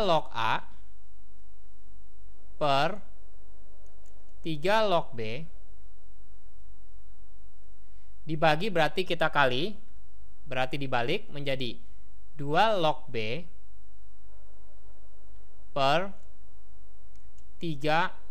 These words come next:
log A. Jadi sama dengan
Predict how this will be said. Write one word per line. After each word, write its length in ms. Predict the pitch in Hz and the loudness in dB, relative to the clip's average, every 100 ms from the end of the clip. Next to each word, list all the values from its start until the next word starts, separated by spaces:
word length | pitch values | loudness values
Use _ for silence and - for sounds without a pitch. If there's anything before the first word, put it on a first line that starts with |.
| - | 0
log 240 | 139 147 - | 0 0 0
A. 160 | 123 98 - - - - - - - - - - - - - - - - - - - - - - - - - - - - - - - - - - - | 0 0 0 0 0 0 0 0 0 0 0 0 0 0 0 0 0 0 0 0 0 0 0 0 0 0 0 0 0 0 0 0 0 0 0 0 0
Jadi 160 | 120 135 | 0 0
sama 320 | 147 143 139 | 0 0 2
dengan 480 | 131 117 120 196 | 0 0 0 0